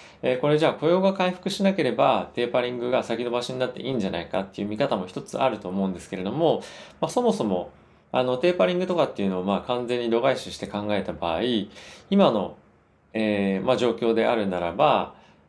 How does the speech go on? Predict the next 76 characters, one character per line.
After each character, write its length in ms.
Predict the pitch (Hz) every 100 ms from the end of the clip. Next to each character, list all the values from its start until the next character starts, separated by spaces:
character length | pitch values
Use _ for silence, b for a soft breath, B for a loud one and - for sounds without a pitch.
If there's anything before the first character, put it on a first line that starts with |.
| -
な 100 | 143
か 80 |
な 80 | 139
か 100 | 135
そ 120 | 135
の 60 | 139
企 220 | 135 156
業 80 | 127
が 100 | 92
本 180 | 107 107
当 60 | 110
に 60 |
欲 120 | 104
し 160 | - 185
い 60 | 151
人 180 | -
た 120 | 131 117
ち 160 | -
っ 40 | -
て 60 |
い 40 | 127
う 20 |
の 80 | 147
と、 260 | 151 220
ま 120 | 113 110
あ、 20 |
働 280 | 113 131 135
き 40 |
た 100 | 147
い 40 |
人 180 | 127 104
た 80 | 95
ち 100 | -
の 80 | 98
思 160 | 107
惑 220 | 117 113 110
が 120 | 110
マ 120 | 139
ッ 100 | 151
チ 80 | -
し 160 | -
な 100 | 101
い 100 | 101
っ 20 | 101
て 180 | -
こ 140 | 131 147
と 100 | 196
は、 300 | 220 107 B B B B B
ま 100 | -
あ、 20 |
今 160 | - 170
後 80 | 170
も 80 | 151
で 60 |
す 80 | 104
ね、 160 | 98 - -
景 180 | 135
気 240 | 127 135 135
の 160 | 139
回 220 | 135 135 131
復 240 | - 131
に 160 | 131 135
対 200 | 139 120
し 120 | -
て、 400 | - 175 107 B B B B -
ま 80 | 160
あ、 40 |
少 140 | 151
し 200 | 165 107
黄 160 | 98 131
色 120 | 123
信 200 | 120 135
号 100 | 101
が 140 | 85 80
伴 280 | 92 95 95
う、 120 | 85